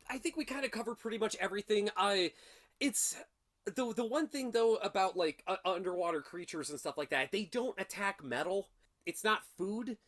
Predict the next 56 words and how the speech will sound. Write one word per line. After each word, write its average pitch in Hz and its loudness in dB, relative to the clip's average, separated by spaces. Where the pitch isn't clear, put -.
But 202 4
I, 185 4
I 185 4
get 233 4
what 202 2
they 208 0
were 143 0
going 170 0
at 175 0
with 160 -2
this 170 -4
movie, 170 -2
like, 139 2
you 156 -2
know, 139 2
like, 131 0
"Oh, 175 2
we 143 -4
turned 165 -4
the 160 0
lights 151 0
on, 147 0
shark's 165 -2
like, 147 0
'Ah, 311 2
fuck, 330 6
I've 226 -6
never 269 2
seen 277 -2
light 294 4
before, 196 0
this 175 0
sucks.'" - 0
So - 0
of - -2
course 220 4
he's 147 -10
gonna 135 0
attack 175 4
it. 139 2
That 240 6
or 185 2
the 139 -8
shark's - -6
just 151 -6
a - -8
dick. 135 -6
But, 269 2
like, 233 2
now, 208 0
Aid, 254 4
how 302 0
do 339 0
you 311 2
feel 269 0
about 208 4